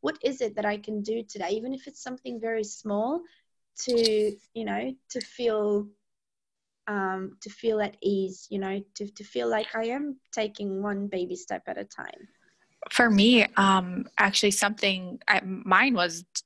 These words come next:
Speaker 2: mine was different. I experienced it, um, seven months postpartum,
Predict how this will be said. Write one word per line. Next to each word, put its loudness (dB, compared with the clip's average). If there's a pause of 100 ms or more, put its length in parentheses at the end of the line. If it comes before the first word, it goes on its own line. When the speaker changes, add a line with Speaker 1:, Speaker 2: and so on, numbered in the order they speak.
(140)
Speaker 2:
mine 0
was -10
different. -4
I -4
experienced -6
it, -2 (440)
um, -8
seven 4
months 0
postpartum, -2